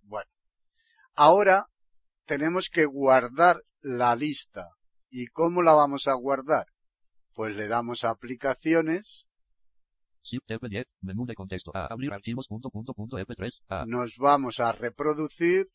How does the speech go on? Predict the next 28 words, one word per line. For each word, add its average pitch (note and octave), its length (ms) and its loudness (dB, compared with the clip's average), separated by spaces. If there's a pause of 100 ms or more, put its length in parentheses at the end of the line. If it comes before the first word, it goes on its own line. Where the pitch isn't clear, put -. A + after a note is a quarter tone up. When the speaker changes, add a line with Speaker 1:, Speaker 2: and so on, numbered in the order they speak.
(280)
Speaker 2:
R, G#2 240 -8
reproducir A2 480 -10
submenú, F#2+ 380 -8
R, E2+ 200 -8
reproducir A2+ 340 -4
Speaker 1:
Ahora C#3 200 4
Speaker 2:
barra A#2+ 140 -4
Speaker 1:
nos A2+ 80 -8
Speaker 2:
falta - 80 -2
Speaker 1:
vamos C#3+ 280 0
a C3+ 120 2
Speaker 2:
espacio, C3 80 0
Speaker 1:
la B2+ 120 4
Speaker 2:
R. C3 80 -2
Speaker 1:
lista F3 600 0
con A#2 200 -10
la A2+ 180 -2
L. E3+ 340 -4 (140)
Speaker 2:
L, G2+ 220 -8
álbum A2+ 260 -8
submenú, G2 380 -8
A G2 80 -12
con F2+ 120 -12
acento. D#2+ 360 -12 (380)
Speaker 1:
Bajamos. D#3+ 840 2 (120)
Speaker 2:
Lista G2 240 -10
submenú, F#2+ 380 -10
L. E2+ 200 -8